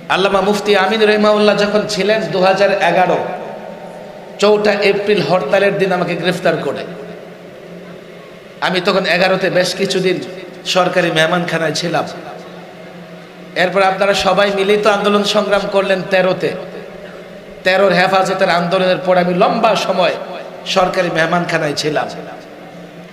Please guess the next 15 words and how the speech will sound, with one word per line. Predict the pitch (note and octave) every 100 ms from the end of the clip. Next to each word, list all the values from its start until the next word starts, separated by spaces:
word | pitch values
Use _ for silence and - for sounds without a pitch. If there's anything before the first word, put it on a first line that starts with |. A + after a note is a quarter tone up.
| - - - - -
এরপরে | G3 G3+ G3+ G3+
এবার | G3+ G3 - -
একুশে | G#3 G#3+ - F#3+ C3 D#3
মোদি | G3 G#3 G3
বিরোধী | G#3 A3 G3
আন্দোলন | F#3 G3 G#3+
যখন | G3 G3 G3
শুরু | G3 G3
হলো, | F#3 E3 C3+ - - - - - -
সবার | - A3 G3+ G3
আগে | F#3+
আমারই | F#3 F3 F#3+ F3+
ধরছে, | D3+ C#3+ - - - - - -
"আপনি | E3 F3+ F#3+ G3
আসেন, | E3+ D3+